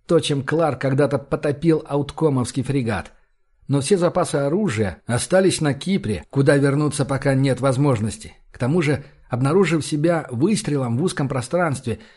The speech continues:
я рискую оказаться в зоне поражения и зацепить всех, кто рядом, не зная, какие последствия при этом наступят.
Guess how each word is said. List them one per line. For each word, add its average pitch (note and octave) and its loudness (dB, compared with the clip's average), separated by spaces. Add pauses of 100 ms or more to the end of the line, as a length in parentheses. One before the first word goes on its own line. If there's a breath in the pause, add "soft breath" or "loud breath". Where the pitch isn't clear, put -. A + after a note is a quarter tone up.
(120 loud breath)
я C#3+ 4
рискую E3 2
оказаться C3+ 0
в B2+ 0
зоне D3+ 0
поражения C3+ 0
и D3 0
зацепить D3 -2
всех, - -4
кто - 2
рядом, C3 0 (320)
не D#3 2
зная, C3+ 0
какие C#3 -2
последствия C#3 -2
при C3+ 0
этом B2+ 0
наступят. A#2 -4